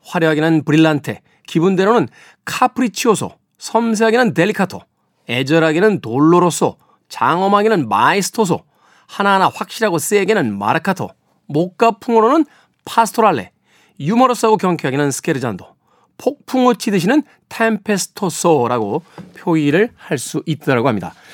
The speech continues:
자, 사월이 시작이 됐습니다. 세상이 화려한 꽃들로 만발하기 시작했습니다.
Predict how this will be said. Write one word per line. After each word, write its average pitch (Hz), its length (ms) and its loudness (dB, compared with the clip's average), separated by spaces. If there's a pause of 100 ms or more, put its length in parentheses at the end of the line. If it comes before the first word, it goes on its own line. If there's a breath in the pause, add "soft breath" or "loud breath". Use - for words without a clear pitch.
(300 loud breath)
자, 165 140 0
사월이 220 400 2
시작이 220 260 0
됐습니다. 139 1000 0
세상이 123 360 -6
화려한 190 580 0 (120)
꽃들로 156 680 -2
만발하기 147 720 0
시작했습니다. 110 600 -8